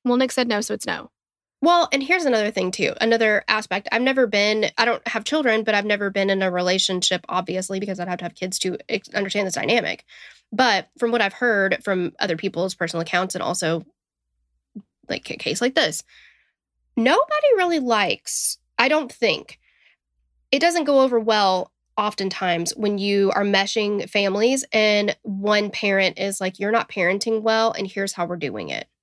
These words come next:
Speaker 1: Yeah, yeah. Yeah, when, when one person comes in and just changes everything that you're used to, like, you know, there ma-, I'm sure that there are situations where it's like, "Oh, okay, well, I haven't been doing it that way, but, you know,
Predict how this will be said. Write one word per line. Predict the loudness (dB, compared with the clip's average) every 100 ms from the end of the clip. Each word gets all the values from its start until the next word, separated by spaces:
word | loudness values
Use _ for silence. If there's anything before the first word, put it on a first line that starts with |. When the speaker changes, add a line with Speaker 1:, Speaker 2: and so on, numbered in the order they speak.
| _
Speaker 1:
Yeah, | 0 0 0 -12 _ _
yeah. | 0 0 -2 -18 _ _ _ _ _ _ _ _ -14 2
Yeah, | 6 6
when, | 6 4 4
when | 4 4 4 4
one | 2 4
person | 4 2 0
comes | 0 0 2
in | 2
and | 2
just | 0 -2
changes | 0 2 2 2
everything | 0 2 2 2 0
that | 0
you're | -2
used | -2 -2 0 0 2
to, | 4 4
like, | 2 2 2 0 -4 _ _ _ _ _ _ _
you | 4
know, | 4 4
there | 4 4
ma-, | 4
I'm | 4 2
sure | 2 4 4 4
that | 2 4
there | 4
are | 4
situations | 0 0 2 2 2 0
where | 2 0
it's | 0
like, | -2 -2
"Oh, | 0 2 2
okay, | 0 0
well, | 2
I | 2
haven't | 2 0 -2
been | 0
doing | -2 -2
it | -2
that | -4 0
way, | 0 0
but, | 2 0 -2 _ _
you | 0
know, | 2 2 -2